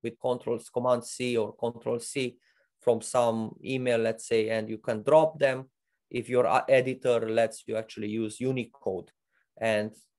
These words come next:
paste it into your, uh, program. But the other way is actually to use the Unicode encoding for that character.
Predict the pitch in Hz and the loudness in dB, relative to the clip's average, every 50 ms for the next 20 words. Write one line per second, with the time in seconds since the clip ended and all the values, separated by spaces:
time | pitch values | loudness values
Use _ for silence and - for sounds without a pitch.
0 | _ _ - 123 120 120 120 - - 117 107 - - 107 107 - - 110 107 107 | _ _ 0 2 2 2 -2 -6 -10 -10 -10 -8 -8 -10 -10 -8 -10 -8 -6 -6
1 | 110 110 107 107 101 101 101 101 - - - - - 104 - - - - - - | -6 -6 -4 -2 0 0 0 0 -2 -4 -8 -6 -6 -6 -4 -4 -6 -8 -8 0
2 | - 117 113 113 113 147 185 226 262 - _ _ _ _ _ _ _ _ _ _ | 2 4 4 4 2 0 -2 -2 -2 -8 _ _ _ _ _ _ _ _ _ _
3 | - 147 170 170 170 170 - - - 147 151 175 214 262 247 269 254 208 165 151 | 2 6 6 8 6 6 2 -10 -8 0 2 4 4 6 8 8 6 6 8 6
4 | 151 160 185 190 - - 180 175 180 190 196 190 - - 196 185 185 185 180 165 | 4 4 4 2 0 -2 -6 -2 0 0 0 0 -2 -2 -2 -2 -2 -2 -4 -4
5 | 170 180 185 185 180 175 165 180 175 170 175 190 226 269 262 214 - - - 147 | 0 2 0 0 0 -2 -4 0 2 2 2 2 -2 -2 -2 -2 -4 0 4 6
6 | 123 123 120 - 117 123 120 - - 147 139 135 120 95 98 101 98 98 92 _ | 6 6 6 2 -2 -2 -2 -2 2 4 4 4 4 2 -2 -6 -6 -8 -12 _
7 | _ _ _ _ - 127 123 113 120 120 117 - - - 110 104 - - _ - | _ _ _ _ 4 4 4 6 6 4 4 4 2 2 2 2 2 -4 _ -16
8 | - - | -16 -16